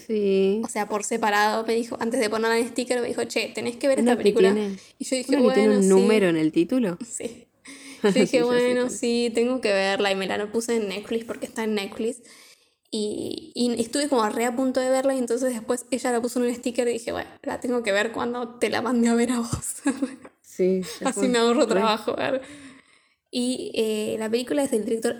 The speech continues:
Speaker 2: Neil Block-, Blomkamp. <laughs> Vas a tener problemas con los tit-, con los nombres ya.
Speaker 1: Igual después de Chiyoko, que me la aprendí ahora.
Speaker 2: <laughs> No, era difícil, a ver. Esta película es,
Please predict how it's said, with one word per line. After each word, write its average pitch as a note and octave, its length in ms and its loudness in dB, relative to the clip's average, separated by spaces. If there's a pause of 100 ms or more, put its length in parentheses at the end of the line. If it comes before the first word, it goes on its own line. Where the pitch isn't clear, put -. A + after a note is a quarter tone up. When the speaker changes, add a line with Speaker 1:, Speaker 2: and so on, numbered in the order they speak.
Speaker 2:
Neil A#3+ 520 0
Block-, A3+ 760 -2 (640)
Blomkamp. B3+ 920 -2
<laughs> - 80 -14
Vas B3+ 160 0
a C4 140 2
tener A#3+ 500 -2 (120)
problemas A3 400 0
con - 180 -4
los B3 180 -4
tit-, A#3 240 -10
con G#3+ 160 0
los A#3 100 -2
nombres B3+ 380 -2
ya. - 160 -8 (560)
Speaker 1:
Igual G#3 300 4
después G#3 260 -2
de G3+ 180 6
Chiyoko, F3+ 560 4
que D#3 120 -6
me D3+ 100 -2
la D#3 60 -4
aprendí D#3+ 420 -2
ahora. F3+ 500 2 (220)
Speaker 2:
<laughs> - 720 -4 (1040)
No, A#3 120 0
era E3+ 240 -2
difícil, G#3 460 -6
a - 120 -8
ver. - 160 -20 (720)
Esta C#4 160 -4
película C#4 600 -2
es, A#3+ 420 -8